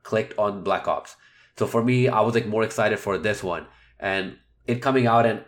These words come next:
me playing it, even now, like, when I play, it's not like I'm, like, destroying everyone, but I have a, a much better time. I just wish they put more effort into the map design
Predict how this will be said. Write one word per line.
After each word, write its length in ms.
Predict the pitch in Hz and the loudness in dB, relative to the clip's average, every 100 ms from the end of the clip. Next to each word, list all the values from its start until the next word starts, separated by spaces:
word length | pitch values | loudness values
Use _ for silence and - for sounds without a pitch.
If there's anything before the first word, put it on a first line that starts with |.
| _ | _
me 220 | 110 117 | -4 -2
playing 300 | 120 117 117 | -2 -4 -2
it, 100 | 113 | 0
even 160 | 123 151 | 0 2
now, 160 | 127 120 | 2 2
like, 180 | 113 | 2
when 120 | 110 110 | 0 -2
I 80 | |
play, 280 | 107 117 110 | -2 0 0
it's 80 | 95 | 2
not 140 | 120 | 2
like 260 | 143 131 135 | 2 0 -4
I'm, 340 | 107 104 - | -6 -6 -10
like, 300 | 98 95 82 - | -6 -6 -6 -12
destroying 380 | 98 - 104 117 | -12 -6 -2 2
everyone, 360 | 101 92 90 82 | 2 2 0 0
but 120 | 98 | 0
I 80 | 98 | 2
have 400 | 110 123 - - 110 | 0 0 -2 -8 -4
a, 140 | 101 - | -4 -4
a 60 | |
much 280 | 101 123 127 - - | -2 -2 -4 -14 -10
better 320 | 110 104 107 | -2 0 0
time. 400 | 98 104 123 - - - | -2 0 0 -2 -10 -10
I 120 | 101 | -2
just 200 | 117 - | 0 0
wish 380 | 104 117 123 - - - _ _ _ | 2 2 2 -4 -16 -20 _ _ _
they 180 | 110 107 | -2 -2
put 300 | - 127 123 | 0 -4 -2
more 340 | 110 120 127 | 0 2 2
effort 400 | 110 107 117 117 | 0 2 0 0
into 200 | 104 98 | -4 -6
the 100 | 104 | -6
map 260 | 92 95 - | -4 -4 -2
design 480 | 104 104 101 101 | -2 0 0 -2